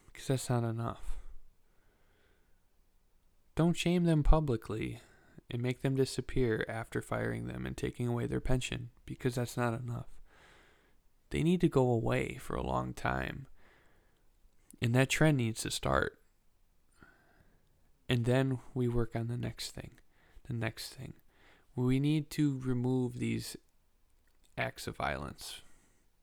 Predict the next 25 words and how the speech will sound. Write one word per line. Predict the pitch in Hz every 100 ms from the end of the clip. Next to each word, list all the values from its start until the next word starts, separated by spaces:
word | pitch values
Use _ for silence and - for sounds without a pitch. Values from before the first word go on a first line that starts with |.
| _ _
They're | - 143
not | 147 -
necessary. | 135 - - - - - 139 - _ _ _ - _ _ _ _ _ _ _ _ _ _ _ _ _ _ _ _ _ _ -
They're | 131
just | - 139
not, | 117 110 - - _ _ _ -
because | 127 - 131 120
there's | 127 123 -
no | 127 127
basis | 117 117 117 110 113 117
in | 120
which | 123 - -
to |
do | - -
it. | - - _ - - _ _ _ _ _ - _ _ _ _ _ _ _ _ _ _ _ _ _ -
That's | 127 -
where | 143
I'm | 139
gonna | 131 123
leave | 110 110
that. | 110 110 - _ _
Not | 110 113 123
gonna | 135 135
go | 135 131
into, | 127 131 - 135 131 131